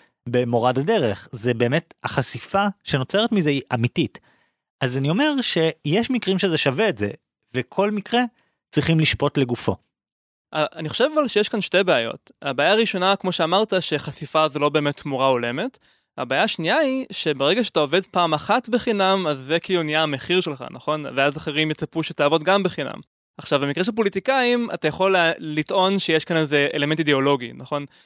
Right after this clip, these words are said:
Speaker 2: אפשר לעבוד בשביל ראש עיר כי הוא מהמפלגה שאני אוהב. אבל כשסיוון הולך לחתונה עכשיו ועושה מה שאתה מציג פה בתור עבודה ללא תשלום, אז אחרי זה אולי אנשים יתרגלו שאפשר לבקש ממנה כל מיני טובות.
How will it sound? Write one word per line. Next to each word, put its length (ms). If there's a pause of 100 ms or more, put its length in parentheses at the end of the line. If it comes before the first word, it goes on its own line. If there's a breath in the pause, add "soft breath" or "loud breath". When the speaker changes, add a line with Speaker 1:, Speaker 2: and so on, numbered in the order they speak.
(220 soft breath)
Speaker 2:
אפשר 140
לעבוד 200
בשביל 160
ראש 200
עיר 340
כי 140
הוא 200
מהמפלגה 480
שאני 240
אוהב. 240 (260)
אבל 80
כשסיוון 340
הולך 120
לחתונה 360
עכשיו 320 (180)
ועושה 480 (220)
מה 180
שאתה 260
מציג 360
פה 120
בתור 440
עבודה 460
ללא 200
תשלום, 580 (460 soft breath)
אז 280
אחרי 300
זה 320
אולי 440
אנשים 260
יתרגלו 400
שאפשר 420
לבקש 340
ממנה 180
כל 140
מיני 140
טובות. 440